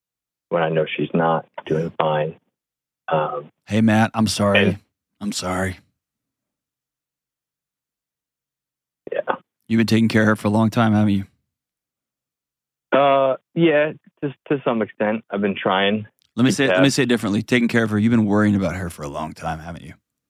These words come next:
Speaker 1: Yeah.
Speaker 2: Yeah.
Speaker 1: Oh, yeah.
Speaker 2: That's heavy. It's exhausting.
Speaker 1: Yeah.
Speaker 2: And you know she doesn't drink 'cause of you, right?
Speaker 1: Yeah, I think I have.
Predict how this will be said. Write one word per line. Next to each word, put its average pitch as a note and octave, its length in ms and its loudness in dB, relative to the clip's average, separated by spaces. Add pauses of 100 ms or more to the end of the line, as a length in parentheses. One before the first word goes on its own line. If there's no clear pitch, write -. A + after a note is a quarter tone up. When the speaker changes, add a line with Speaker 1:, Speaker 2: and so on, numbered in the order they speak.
(640)
Speaker 1:
Yeah. - 160 -2 (260)
Speaker 2:
Yeah. F2 160 -20 (220)
Speaker 1:
Oh, F#2+ 80 2
yeah. - 140 -6 (180)
Speaker 2:
That's - 180 -10
heavy. - 420 -8 (280)
It's - 80 -14
exhausting. F#2+ 440 -6 (1160)
Speaker 1:
Yeah. F2 140 -2 (880)
Speaker 2:
And G#2+ 120 0
you G#2+ 80 2
know A2+ 120 2
she A2+ 100 -4
doesn't G#2+ 220 0
drink G2 200 0
'cause F#2+ 160 -2
of F#2 60 -4
you, F2 180 -10
right? E2+ 240 -10 (2500)
Speaker 1:
Yeah, C3 600 2
I A#2+ 120 0
think D#3 300 -2
I G#2 80 0
have. G#2 320 0